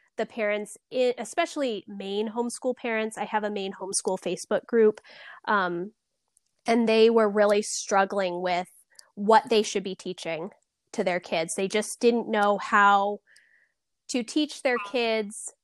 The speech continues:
well. And, um, and it is, it's hard when it's something new, especially if your kids have been in public school for many years. It takes a little while to get out of that public school mindset,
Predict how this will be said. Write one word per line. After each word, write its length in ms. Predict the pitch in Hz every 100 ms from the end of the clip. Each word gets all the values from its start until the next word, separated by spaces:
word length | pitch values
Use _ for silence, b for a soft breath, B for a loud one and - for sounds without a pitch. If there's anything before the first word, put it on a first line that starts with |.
| _
well. 460 | 214 196 160 - - -
And, 380 | 226 214 214 -
um, 360 | - 208 202 208
and 140 | 247 277
it 120 | 294
is, 260 | 277 311 -
it's 180 | 269 -
hard 460 | - 302 247 190
when 180 | 208 208
it's 300 | 202 - - -
something 560 | - - 233 226 214 214
new, 500 | 208 226 247 269 285 -
especially 720 | 208 - 208 - 269 262 247
if 200 | 202 -
your 140 | 196
kids 320 | 196 226 208 -
have 180 | 190 -
been 180 | 190
in 140 | 190 185
public 340 | - 190 185
school 240 | - 208 196
for 160 | 202
many 240 | 196 185 175
years. 600 | 170 170 202 262 330 - B B B
It 160 | 208
takes 260 | - 220 -
a 60 | 220
little 280 | 220 208
while 360 | 185 175 196 226
to 140 | - 202
get 240 | 196 180
out 160 | - 196
of 100 | 220
that 160 | 226 -
public 320 | 254 247 -
school 260 | - 254
mindset, 580 | 240 226 220 220 226 208